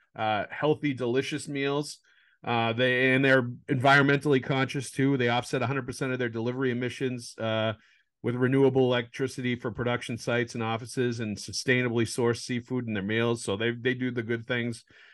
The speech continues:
uh, for the environment, as well as having delicious food. Head to factor meals dot com slash,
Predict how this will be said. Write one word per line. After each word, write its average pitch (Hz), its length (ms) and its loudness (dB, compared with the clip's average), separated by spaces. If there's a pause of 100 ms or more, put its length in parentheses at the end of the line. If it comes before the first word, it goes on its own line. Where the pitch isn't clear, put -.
(100)
uh, 113 260 4
for 123 200 4
the 117 100 4
environment, 117 520 2
as 104 100 -8
well 113 160 -2
as 113 80 -4
having 110 240 -4
delicious 107 320 -6
food. 151 320 4
Head 135 120 2
to 117 60 -4
factor 127 320 0
meals 120 240 -4
dot 107 220 -2
com 113 180 -4
slash, 104 300 -2